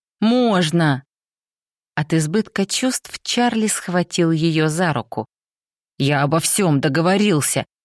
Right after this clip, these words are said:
Нам надо ехать в Морейстоун. Срочно!» «Погоди!» Девушка помотала головой.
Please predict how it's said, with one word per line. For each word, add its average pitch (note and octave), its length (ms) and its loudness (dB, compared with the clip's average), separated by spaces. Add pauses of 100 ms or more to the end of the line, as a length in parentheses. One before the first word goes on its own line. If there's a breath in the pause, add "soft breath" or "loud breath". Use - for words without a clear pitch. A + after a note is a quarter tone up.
(180)
Нам F#3+ 220 2
надо E3 180 0
ехать D3 440 0
в C3+ 40 0
Морейстоун. C#3+ 880 0 (120)
Срочно!» E3+ 720 -2 (1400)
«Погоди!» D4 960 2 (640)
Девушка F3+ 480 0
помотала E3+ 560 0
головой. D3+ 540 -2